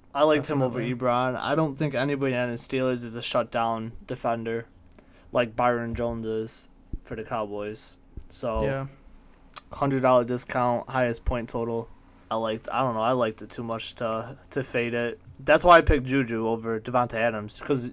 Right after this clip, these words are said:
Speaker 1: you know I had Davante Adams in there this morning, but, um,
Speaker 2: Yeah.
Speaker 1: high point total, good matchup.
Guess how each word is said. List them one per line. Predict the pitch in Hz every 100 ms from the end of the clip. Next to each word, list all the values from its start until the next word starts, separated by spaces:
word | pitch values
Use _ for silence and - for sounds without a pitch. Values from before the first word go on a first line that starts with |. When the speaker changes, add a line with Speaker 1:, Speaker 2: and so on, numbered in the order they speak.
| -
Speaker 1:
you | 131
know | 143 147
I |
had | 135 123
Davante | 110 120 120
Adams | 107 117 107
in | 107 98
there | 101
this | 98 120
morning, | 117 104 104 107
but, | 107 104 - -
um, | 113 107 107 110 -
Speaker 2:
Yeah. | 139 139
Speaker 1:
high | 139 139 131
point | - 135 131
total, | 135 123 117 117 120 - - - - - - - - - - - -
good | 127 117
matchup. | 113 113 - 110 107